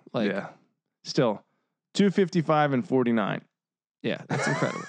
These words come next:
Speaker 2: <laughs>
Speaker 1: I'm okay with him being number five. Tom Osborne makes my
Speaker 2: He's
Speaker 1: number
Speaker 2: higher
Speaker 1: five.
Speaker 2: on
Speaker 1: He
Speaker 2: my
Speaker 1: almost
Speaker 2: list.
Speaker 1: was number one to me. He was almost number one to me.
Speaker 2: Yeah, dude, he never
Speaker 1: But he has a little bit of the Stoops thing. He took over a school that was really good.
Speaker 2: In his twenty-five career, year career, never finished outside of the top twenty-five.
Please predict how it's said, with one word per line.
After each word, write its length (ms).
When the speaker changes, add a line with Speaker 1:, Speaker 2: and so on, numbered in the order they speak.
Speaker 2:
<laughs> 140
Speaker 1:
I'm 220
okay 200
with 120
him 60
being 220
number 140
five. 340
Tom 220
Osborne 320
makes 240
my 100
Speaker 2:
He's 140
Speaker 1:
number 80
Speaker 2:
higher 220
Speaker 1:
five. 80
Speaker 2:
on 40
Speaker 1:
He 60
Speaker 2:
my 80
Speaker 1:
almost 260
Speaker 2:
list. 40
Speaker 1:
was 80
number 200
one 240
to 60
me. 220
He 60
was 160
almost 420
number 180
one 200
to 60
me. 180
Speaker 2:
Yeah, 440
dude, 300
he 160
never 400
Speaker 1:
But 80
he 60
has 160
a 80
little 180
bit 120
of 40
the 80
Stoops 380
thing. 140
He 100
took 260
over 220
a 80
school 400
that 100
was 160
really 200
good. 180
Speaker 2:
In 100
his 160
twenty-five 640
career, 240
year 220
career, 400
never 420
finished 380
outside 320
of 60
the 80
top 200
twenty-five. 420